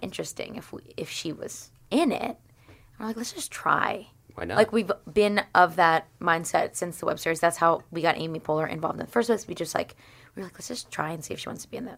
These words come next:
Speaker 1: web episode." And so, oh, we just went out to her. It, it also helps mentioning Amy. Amy, like, plays her
Speaker 2: Yeah.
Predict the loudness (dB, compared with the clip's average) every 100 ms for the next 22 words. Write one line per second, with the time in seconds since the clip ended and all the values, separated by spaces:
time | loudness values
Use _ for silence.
0 | _ -4 -4 -4 -10 -10 -12 -16 -20 -20
1 | -20 -20 -20 -20 -16 2 4 4 2 6
2 | 10 10 10 6 2 -6 _ _ _ -10
3 | -10 -2 2 6 4 2 -10 0 2 4
4 | 4 6 6 4 -2 4 6 6 6 4
5 | 10 10 10 8 6 8 6 4 -14 _
6 | -4 -4 -2 -4 0 2 2 2 0 -2
7 | -2 0 0 -2 -12 -14 -14 -8 -10 -4
8 | 4 6 6 2 4 4 4 0 -6 -2
9 | 0 0